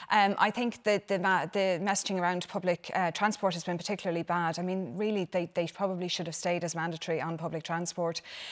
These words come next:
Um, but I, I think the genie's out of the bottle at this stage. People have enjoyed life without these restrictions. I think the longer that goes on, the harder it is to rein people back in. I think even if a mask mandate was brought in,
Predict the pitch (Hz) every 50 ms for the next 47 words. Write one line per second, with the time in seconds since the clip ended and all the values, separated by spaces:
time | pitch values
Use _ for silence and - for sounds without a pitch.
0 | - - - - 208 220 208 202 - - - _ - 240 226 226 214 - - -
1 | 240 - - 285 285 269 - 220 - 214 220 214 202 185 190 185 175 170 175 180
2 | 180 202 - 208 196 - 202 185 - - 202 185 - - - 254 254 247 247 214
3 | 190 202 190 175 - - 214 196 196 180 - 208 202 202 196 190 - 180 180 185
4 | 185 175 - - 175 185 185 - 180 190 196 196 - - 190 185 175 - - 175
5 | - - 202 190 - - - 190 180 - - 202 - 226 208 - 202 202 202 202
6 | 214 208 202 196 190 190 180 180 - - 185 175 170 196 185 190 185 175 - -
7 | - 185 190 175 180 175 165 185 180 175 - - 175 175 185 185 185 180 - 185
8 | 180 - 180 160 - 170 170 - - 196 202 214 214 208 - - - - - -
9 | 185 202 226 190 190 220 208 196 196 185 - 196 196 185 185 180 - - 190 180
10 | 196 220 220 214 208 - - 190 180 - 202 185 185 170 202 190 196 196